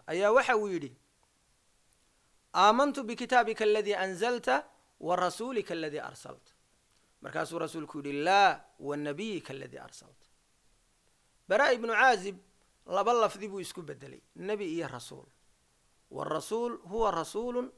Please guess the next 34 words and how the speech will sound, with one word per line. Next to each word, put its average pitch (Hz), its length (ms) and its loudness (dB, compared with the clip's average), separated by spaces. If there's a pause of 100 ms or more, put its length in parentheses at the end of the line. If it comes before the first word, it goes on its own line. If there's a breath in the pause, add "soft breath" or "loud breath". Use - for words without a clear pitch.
(160)
وهو 170 260 -4
نبي 196 380 -4
في 196 140 -10
نفس 202 220 -10
الوقت." - 280 -14 (640)
Waa 175 200 2
rasuul, 202 480 -4
waana 214 280 0
nebi. 214 300 -4 (800)
Mana 277 240 0
kala 214 220 0
foga. 196 380 -4 (840)
Dee 202 140 2
diintu 247 360 -4
haddii 202 240 2
caqli 214 400 2
iyo 214 100 4
hawo 214 220 4
lagu 226 200 0
miisaamayana 202 640 0
qofku 233 220 -4
wuxuu 214 160 -6
is 202 120 -4
odhan 226 260 2
lahaa, 151 260 0 (500 soft breath)
"Oo 220 100 2
maxaa 240 280 2
farqi 269 280 0
u 233 120 -2
dhexeeya? 165 440 -4
Waa 220 180 0
nebi, 269 240 0
waana 226 260 2
rasuul." 202 340 -6